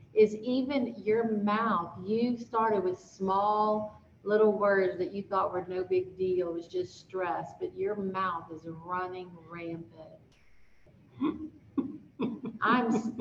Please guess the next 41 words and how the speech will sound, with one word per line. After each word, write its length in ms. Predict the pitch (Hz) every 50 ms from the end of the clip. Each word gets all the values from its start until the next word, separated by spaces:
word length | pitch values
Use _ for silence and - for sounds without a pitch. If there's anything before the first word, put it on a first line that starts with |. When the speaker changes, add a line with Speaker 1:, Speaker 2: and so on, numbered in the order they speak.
| - - - -
Speaker 1:
I 220 | 208 214 247 277
would 180 | 277 285 262 -
say 160 | - 262 262
I'm 260 | 262 254 - 226 -
sorry, 260 | - 247 240 247 247 247
but 100 | - 214
I'm 220 | 208 202 208 208 202
not. 640 | 202 202 208 151 147 139 139 139 147 - - - -
Speaker 2:
Not. 0 |
Speaker 1:
This 140 | 220 220
is 240 | 262 - 240 214 -
God's 420 | - - 202 196 202 208 214 - 196
Speaker 2:
It's 80 | 196
true. 80 | 160 143
Speaker 1:
word 300 | 139 - 214 208 208 202
for 80 | 196 185
you. 460 | 175 170 170 165 165 160 160 156 147 - - - - - -
Speaker 2:
Yeah. 80 | - -
Speaker 1:
This 200 | 240 247 240 247
is 240 | 254 226 202 180 175
your 200 | 202 220 240 233 - 180 -
God 360 | 196 190 190 190 202 196 190 180 180 180
moment 460 | 185 185 185 185 190 185 180 170 - - - -
tonight. 460 | 170 165 165 160 160 160 156 156 151 151 - - - - _ - _ _ _ _ _ _ _ _ -
Whether 180 | 208 208 208 208
Speaker 2:
That's 80 | 196
Speaker 1:
you're 120 | 202 202 196
Speaker 2:
good. 60 | 196
Speaker 1:
watching 420 | 202 202 208 208 - - 226 220
us 160 | 214 214 220 214
live 420 | 196 190 190 196 196 208 202 196
or 60 | 190
you're 160 | 185 180 185
watching 460 | 180 180 180 180 180 180 - - 196 196
the 80 | 190
replay, 560 | 180 180 180 180 180 - - 180 175 175 170
this 220 | - 202 208 208 -
is 180 | 233 220 -
your 100 | 220 208
God 380 | 196 196 190 185 185 190 190 190
moment 560 | 185 180 180 180 180 175 175 170 165 - -